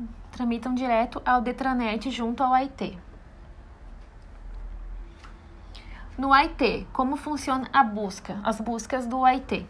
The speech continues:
As buscas de pessoas no cisp funcionam tanto online como offline,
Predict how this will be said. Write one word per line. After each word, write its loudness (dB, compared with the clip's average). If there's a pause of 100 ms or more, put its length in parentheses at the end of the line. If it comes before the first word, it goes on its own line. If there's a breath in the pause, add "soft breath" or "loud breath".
(680 loud breath)
As 10
buscas 4
de 2
pessoas 4 (1500 loud breath)
no 4
cisp -2 (500 loud breath)
funcionam 0
tanto 0
online 4 (140)
como 4
offline, 2